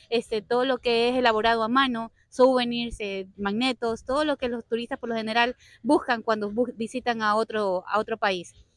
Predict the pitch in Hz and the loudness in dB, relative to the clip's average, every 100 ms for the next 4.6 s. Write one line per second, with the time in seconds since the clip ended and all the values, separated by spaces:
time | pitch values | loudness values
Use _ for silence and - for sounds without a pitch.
0 | _ - 254 277 240 254 254 262 262 277 | _ -2 2 4 2 2 2 2 2 4
1 | 277 - 254 247 254 240 226 214 233 233 | 2 2 -2 0 0 0 -2 -2 -2 -2
2 | 226 214 208 - 247 240 214 226 240 - | -4 -6 -8 -6 -4 -4 0 0 0 -2
3 | 240 240 220 233 262 240 - 214 233 233 | 0 2 0 2 0 -2 -4 -6 -2 0
4 | 214 226 262 220 202 | 2 4 2 0 -10